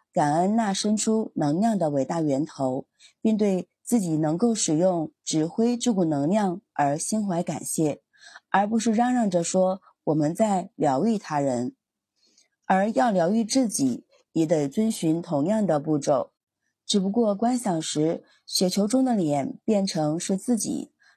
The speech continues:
躺着是非常好的姿势，因为这样比较放松，也比较能专注。另一个步骤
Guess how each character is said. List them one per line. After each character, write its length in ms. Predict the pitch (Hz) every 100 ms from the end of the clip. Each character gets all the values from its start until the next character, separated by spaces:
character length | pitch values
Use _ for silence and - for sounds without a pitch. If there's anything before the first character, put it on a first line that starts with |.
| _
躺 300 | - 190 180
着 120 | 202
是 220 | 208 208
非 160 | 202 240
常 140 | 233
好 260 | 202 165 90
的 100 | 139
姿 220 | - 175
势， 400 | 180 175 156 - _ _ _
因 160 | 240 240
为 180 | 226
这 160 | 208 254
样 260 | 240 208 -
比 100 | 170
较 220 | 185 151
放 260 | 147 202 196
松， 400 | 196 233 254 269 _ -
也 160 | 143
比 200 | 139 147
较 120 | 160
能 220 | 139 139 156
专 240 | 202 214
注。 320 | 208 170 - _ _ _ _ - _ _
另 200 | 269 285
一 60 | 240
个 140 | 220
步 200 | 202 214
骤 380 | 180 175 156